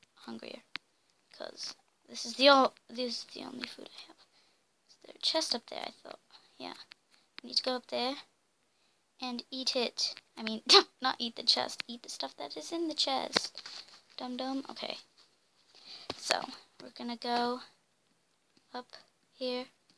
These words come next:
and search for chests, because we are in need.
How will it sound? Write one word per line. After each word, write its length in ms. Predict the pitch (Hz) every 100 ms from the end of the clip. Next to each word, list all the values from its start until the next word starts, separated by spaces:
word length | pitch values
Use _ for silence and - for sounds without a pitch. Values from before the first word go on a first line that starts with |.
| - _ _ _ _ _ _ -
and 280 | 247 240 240 - -
search 640 | - 269 254 - - - - - - _ _ _ _ _ -
for 80 | 247
chests, 720 | - 269 - - - - - _ _ _ -
because 680 | - - - - - - - _ _ _ _ - _ _ _ _ _ _ _ _ _ _ _
we 260 | 262 247 - 262
are 260 | 254 254 262 - - _ _ _ _ _ _ _ _ _ _ _ _ -
in 140 | 240
need. 260 | 233 262